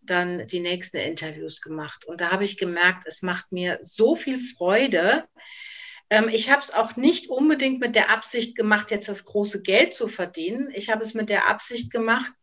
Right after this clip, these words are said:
ähm, wirklich Wissen in die Welt zu bringen und, ähm, halt auch Menschen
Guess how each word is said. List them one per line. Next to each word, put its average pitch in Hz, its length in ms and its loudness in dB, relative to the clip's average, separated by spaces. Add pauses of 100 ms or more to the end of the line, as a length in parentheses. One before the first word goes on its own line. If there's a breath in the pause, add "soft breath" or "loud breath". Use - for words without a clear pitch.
(580 loud breath)
ähm, 226 360 8
wirklich 240 400 8
Wissen 240 320 10
in 160 160 2
die 160 160 2
Welt 143 240 4
zu - 160 -4
bringen 151 420 0
und, 220 480 8
ähm, 190 480 6 (460)
halt 214 260 8
auch 202 160 8
Menschen 240 680 10